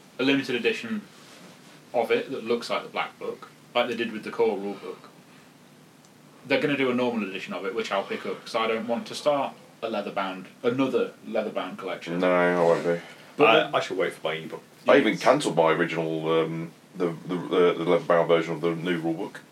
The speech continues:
Speaker 1: Oh, fair.
Speaker 2: because it was a different size, so I was like, no.
Speaker 1: Oh yeah, it's smaller. But this, that, that's what I mean. Like, it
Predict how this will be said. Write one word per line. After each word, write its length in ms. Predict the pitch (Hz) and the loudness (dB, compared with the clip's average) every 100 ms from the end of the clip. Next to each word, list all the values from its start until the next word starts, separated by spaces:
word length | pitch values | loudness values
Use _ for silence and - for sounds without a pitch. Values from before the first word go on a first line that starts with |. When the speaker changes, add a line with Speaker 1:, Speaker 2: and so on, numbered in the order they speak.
| - | -14
Speaker 1:
Oh, 60 | |
fair. 240 | 147 151 - - | -10 -8 -10 -8
Speaker 2:
because 300 | 92 92 90 | -6 -2 0
it 100 | 90 | 0
was 100 | 87 | -2
a 40 | 87 | -2
different 240 | 101 - | -4 -4
size, 320 | 117 123 80 - | -2 0 -2 -2
so 140 | 85 | -4
I 20 | |
was 100 | 85 | 0
like, 180 | 85 - - - - | 2 0 -4 -6 -4
no. 60 | 131 | 0
Speaker 1:
Oh 40 | |
yeah, 100 | 123 | 0
it's 160 | 113 107 | -2 -4
smaller. 300 | 117 107 101 - - - - | -6 -8 -8 -14 -20 -12 -4
But 80 | 156 | -2
this, 120 | 160 | 0
that, 200 | 170 165 | 0 2
that's 160 | 165 156 | 2 2
what 80 | |
I 40 | 165 | 0
mean. 120 | 139 | 0
Like, 180 | 110 101 - - - - - - | 0 -2 -10 -20 -20 -20 -20 -14
it 80 | - | -6